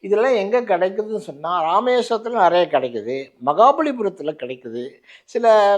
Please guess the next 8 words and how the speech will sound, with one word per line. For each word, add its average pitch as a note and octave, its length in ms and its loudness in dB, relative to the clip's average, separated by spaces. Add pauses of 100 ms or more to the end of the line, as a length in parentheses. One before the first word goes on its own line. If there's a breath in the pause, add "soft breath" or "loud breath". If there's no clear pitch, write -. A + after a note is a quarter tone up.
ஃபேமஸான A#3 360 0
கடைகள்ல C4 640 -2
கொஞ்சம் C4 240 -4
விலை F#3+ 180 4
ஜாஸ்தியா F3 440 -2
இருக்கும், B2+ 340 -4
அவ்வளவுதான் B2 580 -6
கிடைக்குது. A2+ 300 -6